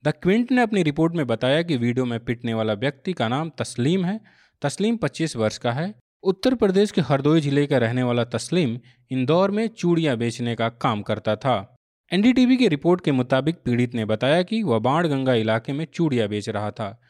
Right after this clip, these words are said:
तभी आरोपियों ने उस पर हमला कर दिया। पीड़ित ने पुलिस को दी अपनी शिकायत में कहा है कि उन्होंने पहले मेरा नाम पूछा, नाम जानने के बाद मुझे पीटना शुरू कर दिया।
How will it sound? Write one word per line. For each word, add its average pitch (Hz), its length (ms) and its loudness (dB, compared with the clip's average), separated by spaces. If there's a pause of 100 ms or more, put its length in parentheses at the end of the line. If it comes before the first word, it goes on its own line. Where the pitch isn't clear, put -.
(280)
तभी 120 200 -2
आरोपियों 131 580 0
ने 180 80 0
उस 127 100 -4
पर 104 140 -4
हमला 143 280 -2
कर 170 220 -2
दिया। 180 280 -4 (400)
पीड़ित 226 280 0
ने 240 80 0
पुलिस 165 260 -2
को 143 140 -2
दी 135 160 0
अपनी 127 220 0
शिकायत 123 380 0
में 113 180 -2
कहा 139 240 -2
है 185 120 0
कि 131 120 -4
उन्होंने 120 280 -2
पहले 113 280 -4
मेरा 107 220 -6
नाम 139 200 -4
पूछा, 185 380 -6 (420)
नाम 185 240 0
जानने 165 280 0
के 151 80 -4
बाद 143 220 2
मुझे 117 200 -4
पीटना 120 420 -4
शुरू 104 200 -8
कर 104 200 -6
दिया। 107 320 -6